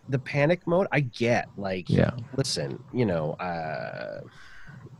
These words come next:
Speaker 1: uh, you know, I've been out of work before. I've,
Speaker 2: Mm-hmm.
Speaker 1: you know, I've had to be on E I. No, no, I've, I've experienced those things, and I get it. It's hard, but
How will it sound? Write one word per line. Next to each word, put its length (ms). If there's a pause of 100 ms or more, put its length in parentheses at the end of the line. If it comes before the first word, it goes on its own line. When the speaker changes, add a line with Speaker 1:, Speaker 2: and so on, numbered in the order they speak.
(500)
Speaker 1:
uh, 420
you 80
know, 80
I've 180
been 120
out 160
of 140
work 260
before. 720
I've, 320
Speaker 2:
Mm-hmm. 200 (680)
Speaker 1:
you 80
know, 140
I've 100
had 180
to 80
be 180
on 140
E 160
I. 760
No, 240
no, 160
I've, 300
I've 300
experienced 800
those 200
things, 140
and 120
I 80 (200)
get 260
it. 120
It's 180
hard, 480 (480)
but 680